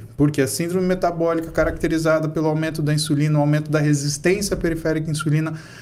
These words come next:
cursa com uma diminuição de S H B G. E ele tem que ter diminuição de gonadotrofinas. E aí o que você faz é um tratamento que é um tratamento pulsátil com algumas drogas que fazem com que o obeso ele volte a funcionar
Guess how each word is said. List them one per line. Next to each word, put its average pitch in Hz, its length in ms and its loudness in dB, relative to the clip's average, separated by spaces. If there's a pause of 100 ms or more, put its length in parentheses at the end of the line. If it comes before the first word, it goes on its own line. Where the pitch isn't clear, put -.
(180)
cursa 233 420 2
com 202 120 -6
uma 190 100 2
diminuição 180 460 0
de 170 80 0
S 160 160 0
H 160 160 0
B 160 140 2
G. 120 260 0 (380)
E 143 40 4
ele 151 160 6
tem 165 260 -2
que 165 120 -4
ter 156 140 0
diminuição 156 580 2
de 147 140 2
gonadotrofinas. 156 1300 0 (160)
E 123 80 4
aí 156 160 4
o 170 60 0
que 160 80 -4
você 156 240 0 (120)
faz 135 480 -2
é 131 60 -2
um 147 100 2
tratamento 143 600 0
que - 80 -4
é 139 40 2
um 143 40 0
tratamento 135 580 -2
pulsátil 175 960 0 (340)
com - 120 2
algumas 143 380 4
drogas 139 380 2
que 156 120 -6
fazem 147 360 2
com 151 200 0
que 151 120 -4
o 147 120 4
obeso 143 340 2
ele 139 160 4
volte 170 720 2 (120)
a 180 100 0
funcionar 175 760 0